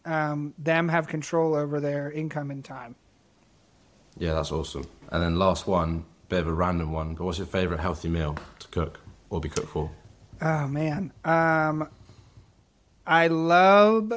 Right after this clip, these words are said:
Speaker 1: uh, chicken and hot sauce. So, like, grilled
Speaker 2: Just
Speaker 1: chicken
Speaker 2: plain
Speaker 1: or
Speaker 2: chick-
Speaker 1: air fried chicken.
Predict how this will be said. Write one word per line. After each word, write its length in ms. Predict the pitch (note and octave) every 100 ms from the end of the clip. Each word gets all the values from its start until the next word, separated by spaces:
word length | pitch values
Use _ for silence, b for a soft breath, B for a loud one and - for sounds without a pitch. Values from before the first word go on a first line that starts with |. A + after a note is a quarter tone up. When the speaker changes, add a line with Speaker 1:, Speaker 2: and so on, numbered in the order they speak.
| - _ _ _ _ _ _ _ _ _ -
Speaker 1:
uh, 540 | E3+ E3+ E3 E3 D#3+
chicken 400 | D#3+ - F3 F3+
and 120 | E3
hot 300 | D3+ D#3+ D#3
sauce. 440 | - A2+ - - - _ _ _ _ _ _ _ -
So, 200 | G3 D#3+
like, 300 | D#3 C#3+ - C#3+
grilled 440 | D3 E3 F3+ F#3+
Speaker 2:
Just 160 | F#3+ F#3+
Speaker 1:
chicken 140 | A#2+
Speaker 2:
plain 160 | A2 G#2
Speaker 1:
or 60 |
Speaker 2:
chick- 300 | - G#2+ - _ _ _ _ _ _ -
Speaker 1:
air 200 | F3+ F3+
fried 300 | G3 F#3 F3+
chicken. 480 | G3+ F#3 G3 F#3+